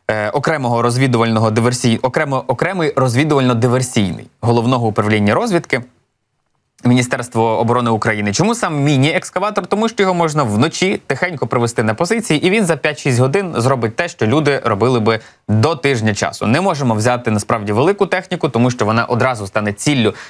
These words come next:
для російських F P V-дронів та й загалом для російських окупантів. Тому от міні-екскаватори, вони якраз, е, прекрасно із цими завданнями справляються. Тому, е, серед завдань, які треба буде зробити, це копати бліндажі,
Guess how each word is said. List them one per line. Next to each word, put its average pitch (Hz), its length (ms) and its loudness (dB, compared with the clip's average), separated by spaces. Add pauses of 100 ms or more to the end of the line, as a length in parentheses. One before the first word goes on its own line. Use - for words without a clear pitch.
(140)
для 120 140 2
російських 120 540 -2
F 127 180 -2
P 131 120 0
V-дронів 139 480 0
та - 120 -4
й 139 60 -4
загалом 123 400 0
для 139 100 0
російських 123 500 -2
окупантів. 110 560 -4 (280)
Тому 196 400 0
от 120 180 -2
міні-екскаватори, 147 840 0
вони 120 220 2
якраз, 123 520 -4 (160)
е, 104 160 -2
прекрасно 139 480 -2
із 101 100 -2
цими 143 240 -2
завданнями 104 520 0
справляються. 92 680 -6 (580)
Тому, 226 300 -4 (1300)
е, - 380 -2 (120)
серед 180 280 -2
завдань, 135 340 -2
які 98 160 -6
треба 104 200 -2
буде 101 160 0
зробити, 98 380 0
це 95 120 -4
копати 113 380 -4
бліндажі, 113 720 0